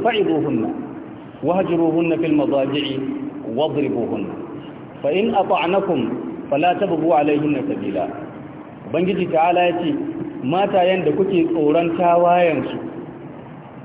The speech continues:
kuke tsoron bokarewarsu da fita daga da'a, ku yi musu wa'azi. Ka zaunar da mace, kai mata wa'azi.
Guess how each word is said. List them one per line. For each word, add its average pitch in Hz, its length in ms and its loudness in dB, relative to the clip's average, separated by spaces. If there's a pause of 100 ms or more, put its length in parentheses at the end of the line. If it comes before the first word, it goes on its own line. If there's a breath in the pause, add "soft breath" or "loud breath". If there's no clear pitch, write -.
(120)
kuke 196 320 2
tsoron 190 400 2
bokarewarsu 190 1120 2
da 151 100 2
fita 170 380 2
daga 147 220 2
da'a, 170 360 0 (1120)
ku 160 80 -2
yi 170 60 4
musu 196 180 2
wa'azi. 131 320 2 (720)
Ka 117 80 -2
zaunar 185 240 2
da 185 80 0
mace, 165 240 0
kai 180 100 0
mata 190 220 2
wa'azi. 143 300 2